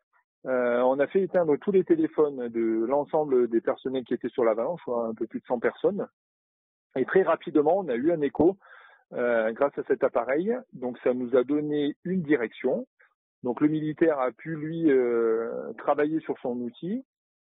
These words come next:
Euh, ça lui a déterminé un axe de recherche. Il a parcouru environ quarante, cinquante mètres dans l'avalanche et, euh, et il a pu affiner, euh,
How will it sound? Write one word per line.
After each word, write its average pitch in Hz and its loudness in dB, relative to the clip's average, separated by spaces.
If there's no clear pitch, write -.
Euh, 123 2
ça 139 0
lui 127 0
a 120 0
déterminé 147 -2
un 113 0
axe 151 -2
de 123 -2
recherche. 117 -2
Il 127 2
a 127 2
parcouru 147 0
environ 127 2
quarante, 135 0
cinquante 120 -4
mètres 165 0
dans 135 2
l'avalanche 131 -2
et, 151 2
euh, 117 2
et - -4
il 135 2
a 139 4
pu - -12
affiner, 180 0
euh, 123 2